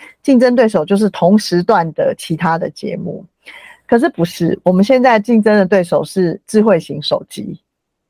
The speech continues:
好，因为同样的那个，那个智慧型手机，它到底是要拿来看剧，还是要拿来打游戏？好，还是要拿来跟别人，呃，用那个 Messenger 聊天？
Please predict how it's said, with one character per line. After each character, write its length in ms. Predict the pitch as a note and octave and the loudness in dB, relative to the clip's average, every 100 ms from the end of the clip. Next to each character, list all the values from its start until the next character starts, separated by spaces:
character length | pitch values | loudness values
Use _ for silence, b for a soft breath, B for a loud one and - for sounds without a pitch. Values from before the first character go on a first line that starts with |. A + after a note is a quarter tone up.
| _ | _
好， 160 | - - b b | -12 -12 b b
因 120 | C4+ | 0
为 140 | D4+ C4 | 2 2
同 240 | - A#3+ | 0 2
样 140 | D4+ | 2
的 100 | C4 | 2
那 100 | G3 A3 | 2 2
个， 120 | F#3+ - - - | 0 -2 -18 -12
那 220 | B3 C4+ | 0 0
个 100 | G3 | 2
智 200 | F3+ A3 | 0 2
慧 120 | G#3 F#3+ | 2 2
型 200 | E3 D#3 | -2 -6
手 160 | D3+ | -6
机， 280 | - E3 E3 - | -8 -10 -12 -14
它 160 | _ - | _ -4
到 160 | D#4+ A3+ | 0 0
底 80 | |
是 100 | F3 | 0
要 80 | A3 | 0
拿 160 | G3+ D#3+ | 0 0
来 120 | D#3+ | -2
看 320 | E3+ A3+ E3+ | -2 -4 -4
剧， 320 | E3 - D#3+ - b b b b | -8 -10 -10 -12 b b b b
还 160 | G3+ | -4
是 100 | G#3 | 0
要 120 | B3+ | 0
拿 160 | G#3+ E3+ | 2 0
来 120 | E3+ | 0
打 240 | E3+ D3 C#3+ | 0 -2 -2
游 240 | C#3+ D3+ | -4 -6
戏？ 400 | E3+ - F3+ F3 - _ - | -6 -8 -8 -10 -14 _ -6
好， 60 | |
还 180 | E3+ A3 | -2 -2
是 120 | A#3 | 0
要 120 | C#4+ | 0
拿 120 | A#3 G3 F#3+ | 2 2 2
来 200 | F#3 F#3 - | 2 0 0
跟 360 | - A3 A3 A3 | -2 -2 -2 -4
别 180 | G3+ F3+ | -2 2
人， 340 | F3+ E3 E3+ F3 | 2 2 0 -4
呃， 260 | E3+ E3 E3 | -4 -4 0
用 680 | G#3 G3+ F#3 E3+ E3+ E3+ F3 b b - | 0 0 -2 -6 -6 -8 -12 b b -4
那 120 | G3+ | -2
个 280 | F#3 E3 D#3+ | 0 0 0
Messenger 520 | E3+ G3+ A3 F3 E3 | 2 0 2 0 2
聊 280 | D#3+ D#3+ F3 | 2 2 0
天？ 400 | - A#3+ A#3+ B3+ | 0 0 0 -2